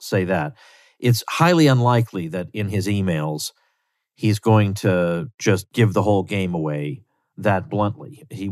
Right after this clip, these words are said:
he would convey his, let's say, uh, opinions that he wouldn't want known in other ways, I mean, over the telephone or whatever. So, for instance, I have people saying,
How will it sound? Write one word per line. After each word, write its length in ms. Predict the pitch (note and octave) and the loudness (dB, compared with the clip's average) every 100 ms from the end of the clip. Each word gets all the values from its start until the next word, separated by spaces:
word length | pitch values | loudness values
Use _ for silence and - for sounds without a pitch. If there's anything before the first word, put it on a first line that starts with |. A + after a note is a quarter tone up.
| F#2 | -4
he 160 | A2+ | 0
would 220 | A2 G2 - | 0 0 0
convey 880 | B2 G2+ G#2+ G#2 A#2 A2 F#2+ F#2 G#2 _ _ _ | 0 0 -4 2 4 4 2 -2 -10 _ _ _
his, 480 | G#2+ G2 F2+ - - _ _ | 0 2 0 -4 -6 _ _
let's 240 | - G#2+ | -4 -2
say, 460 | - A#2+ G2+ F#2 F#2 | 2 2 4 2 -2
uh, 220 | E2+ D#2+ D2+ _ _ _ _ _ | -4 -4 -8 _ _ _ _ _
opinions 520 | - A2 E3 D#3 C3+ | -8 2 4 6 6
that 100 | B2+ | 6
he 80 | B2 | 4
wouldn't 320 | A#2 B2+ A#2+ | 4 4 2
want 280 | G#2+ A2+ A2+ | 2 0 0
known 560 | A2 A#2+ A2 F2 E2 E2+ - _ - | 2 4 4 2 -4 -8 -14 _ -4
in 160 | B2 B2 | 2 4
other 460 | D3 C#3+ G2+ E2 _ _ _ - | 4 2 0 -4 _ _ _ -10
ways, 480 | A2 F#2+ D#2+ - | -2 -2 -2 -8
I 40 | G2 | -10
mean, 100 | F#2 | -4
over 200 | G#2 G2 | 0 0
the 60 | F2+ | -2
telephone 640 | - A2+ G#2+ G#2+ F#2+ F#2+ | 0 2 2 0 -2 -2
or 100 | F2+ | -4
whatever. 480 | D#2+ F2+ F#2+ D#2+ - - _ _ _ - | -4 -2 -2 -2 -8 -20 _ _ _ 0
So, 180 | C#3 | 2
for 140 | C3 F3 | 4 4
instance, 260 | F3 D#3 | 2 2
I 140 | C#3 D3+ | 2 4
have 260 | D3+ F#3+ | 4 4
people 280 | D3+ D#3 C#3 | 2 2 2
saying, 500 | B2 C3+ B2 A#2+ A#2+ | 2 4 4 2 -2